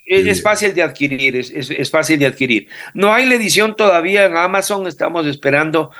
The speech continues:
Speaker 2: un par de conversaciones y espero muy pronto poderte darte,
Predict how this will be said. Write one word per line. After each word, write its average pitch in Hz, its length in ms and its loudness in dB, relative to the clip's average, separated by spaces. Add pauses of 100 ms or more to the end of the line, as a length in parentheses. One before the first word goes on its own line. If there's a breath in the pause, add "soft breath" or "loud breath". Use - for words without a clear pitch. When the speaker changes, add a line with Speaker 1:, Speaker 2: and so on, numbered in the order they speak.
(260 loud breath)
Speaker 2:
un 131 160 -4
par 151 160 2
de 156 120 2
conversaciones 143 960 0 (280 loud breath)
y 214 160 0
espero 277 340 4
muy 247 160 2
pronto 240 380 0
poderte 208 480 2
darte, 208 760 0